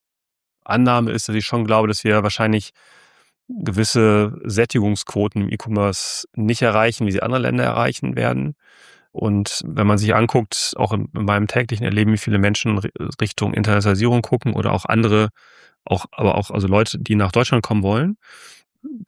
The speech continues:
ist so ein bisschen die Frage, wie viel Deutsche in Deutschland sozusagen noch E-Commerce ausbauen können.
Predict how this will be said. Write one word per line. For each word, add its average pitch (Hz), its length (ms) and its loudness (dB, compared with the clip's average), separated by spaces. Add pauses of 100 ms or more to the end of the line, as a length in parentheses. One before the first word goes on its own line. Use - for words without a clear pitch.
(400)
ist - 160 -4
so 120 60 4
ein - 20 6
bisschen 113 200 4
die 104 80 6
Frage, 104 380 2
wie 107 80 0
viel 107 380 0 (180)
Deutsche 104 600 0
in 101 180 0
Deutschland 104 340 2
sozusagen 98 320 0
noch 98 140 -4
E-Commerce 104 520 -2
ausbauen 135 360 0
können. 185 260 -2